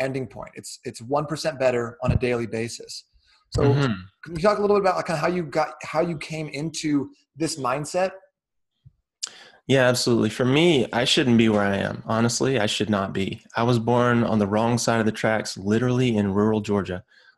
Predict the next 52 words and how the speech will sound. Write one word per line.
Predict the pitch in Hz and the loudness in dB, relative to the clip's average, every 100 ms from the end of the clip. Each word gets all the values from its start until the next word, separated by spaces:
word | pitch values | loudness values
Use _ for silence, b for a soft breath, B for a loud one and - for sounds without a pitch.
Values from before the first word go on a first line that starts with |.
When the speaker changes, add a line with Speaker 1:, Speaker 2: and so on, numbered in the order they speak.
| - | -6
Speaker 2:
Like, | 107 | -2
I | 104 | 0
literally | 104 110 123 127 117 | 2 4 4 2 2
grew | 107 107 104 | 2 4 4
up, | 104 - _ B B B | 2 -2 _ B B B
um, | 101 98 92 92 - _ | -2 0 -2 -6 -10 _
you | 110 | -2
know, | 101 98 - | 0 0 -2
in | 98 | -4
a | 95 | -4
tiny | - 117 120 120 | -2 0 2 2
little | 113 107 | 2 0
cracker | 113 113 110 | -2 -2 -2
box | 110 104 - | -2 -2 -4
of | 101 | -4
a | |
house. | 90 107 98 98 - - b b b | -2 -2 -2 -2 -6 -12 b b b
Um, | 104 95 92 | -6 -4 -4
the | 90 | -6
power, | - 110 113 107 107 - - | -4 0 2 2 0 -4 -2
you | 113 | 0
know, | 104 | 0
would | 98 | 0
go | 104 | 0
out | 110 104 | 0 0
in | 101 | 0
the | 95 | 0
wintertime, | 107 110 107 110 107 | 2 0 0 0 2
and | 101 | 2
we | 101 | 2
would | 98 | 2
literally | 101 113 110 101 | 2 2 2 0
heat | - 113 | 0 0
water | 104 101 104 101 98 | 0 0 2 2 0
over | 104 98 95 | 0 0 -2
a | - 95 | -2 -4
furnace | - 107 104 98 98 | -2 0 0 0 -2
in | |
the | 90 | -6
floor. | - 101 90 - B B B B - | -4 -4 -4 -10 B B B B -4
And, | 101 101 98 | 0 0 2
I | |
mean, | 110 107 98 - B - | 2 4 2 -4 B -4
this | 151 | 2
is | 170 131 | 2 2
the | |
type | 113 123 123 | 0 0 -2
of | 113 | -2
thing | 120 113 107 | 2 2 4
that, | 104 98 - _ _ _ _ _ _ _ - - | 2 0 -4 _ _ _ _ _ _ _ -18 -2
you | 123 | 2
know, | 110 104 101 | 4 4 0